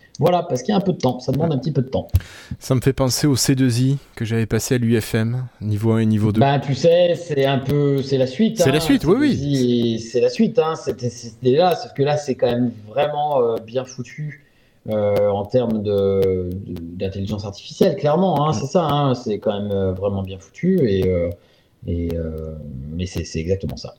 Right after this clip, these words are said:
Speaker 1: C'est exactement
Speaker 2: Et je m'étais
Speaker 1: ça.
Speaker 2: entraîné à le passer, euh, je m'étais inscrit, sauf que j'avais pas eu une session avant de,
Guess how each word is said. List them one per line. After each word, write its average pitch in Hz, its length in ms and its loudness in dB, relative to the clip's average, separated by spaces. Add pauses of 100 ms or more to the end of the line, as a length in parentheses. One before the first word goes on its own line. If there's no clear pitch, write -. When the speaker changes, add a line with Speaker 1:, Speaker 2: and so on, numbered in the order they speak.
Speaker 1:
C'est - 120 -10
exactement - 180 -6
Speaker 2:
Et 98 40 0
je 101 100 -4
m'étais 120 180 2
Speaker 1:
ça. - 20 4
Speaker 2:
entraîné 135 320 2
à 135 60 2
le 123 60 -2
passer, 113 600 0
euh, 85 640 -2
je 87 100 -4
m'étais 120 180 2
inscrit, 151 360 0
sauf - 240 -2
que 120 100 2
j'avais 101 220 2
pas 139 140 2
eu 147 200 2
une 117 500 4
session 120 520 -2
avant 131 280 2
de, 104 520 2